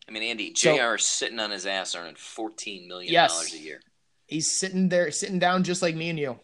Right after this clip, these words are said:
Speaker 1: Well,
Speaker 2: watching the Cavs and getting paid fifteen million dollars a year.
Speaker 1: I doubt he's even watching the Cavs.
Speaker 2: So I think Tristan may be a movable piece. The Kevin Love contract was terrible.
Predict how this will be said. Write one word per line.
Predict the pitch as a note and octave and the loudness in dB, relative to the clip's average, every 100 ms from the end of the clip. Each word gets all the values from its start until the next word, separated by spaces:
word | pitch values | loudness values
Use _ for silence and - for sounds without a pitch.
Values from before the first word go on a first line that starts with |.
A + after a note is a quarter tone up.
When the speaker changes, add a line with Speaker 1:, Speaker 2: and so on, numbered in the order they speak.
| _ _ _ _ - | _ _ _ _ -2
Speaker 1:
Well, | F#2+ F2+ | 0 4
Speaker 2:
watching | D#3 - E3 | 4 2 -4
the | |
Cavs | D#3 D3+ C3 A#2+ | 0 2 2 -2
and | B2+ | -8
getting | B2+ B2+ | -8 -8
paid | C3 C3 | -6 -6
fifteen | - C3 - C3 | -4 -6 -6 -4
million | B2+ B2 | -2 0
dollars | B2 B2 | 2 2
a | A#2 | 0
year. | A2+ | 0
Speaker 1:
I | G2 | 2
doubt | G2 F#2+ | 2 2
he's | F2+ F#2 | 0 -8
even | E2+ | -8
watching | F2 D#2+ - C2 | -8 -8 -10 -14
the | |
Cavs. | - - - - _ _ _ _ _ - - - - - - - | -20 -20 -20 -20 _ _ _ _ _ -14 -14 -14 -20 -20 -14 0
Speaker 2:
So | E3 D3+ C#3+ - _ _ _ - | 6 6 4 -10 _ _ _ 0
I | D3 D3+ | 4 6
think | G#3 F#3 | 4 2
Tristan | - A3 G#3+ A3+ A3 - _ _ - | 2 2 2 2 2 0 _ _ -4
may | C#3+ D#3 | 2 4
be | D#3 E3 | 4 2
a | |
movable | D3+ D#3 D#3+ | 2 0 -2
piece. | D3+ C3+ B2+ - - - - _ _ _ _ | -2 -2 -2 -4 -8 -20 -20 _ _ _ _
The | - - | -2 0
Kevin | - A#3+ C4 E3+ | 6 8 8 8
Love | F#3+ F#3+ | 6 6
contract | G3+ G#3+ G3 G#3 G#3 G#3 F#3 _ _ _ _ - | 0 0 2 2 2 0 -14 _ _ _ _ -6
was | D#3+ C#3 B2 - _ _ _ _ - | -2 -2 -4 -12 _ _ _ _ -14
terrible. | - E3+ D#3 C3 A2+ | -6 0 2 2 -4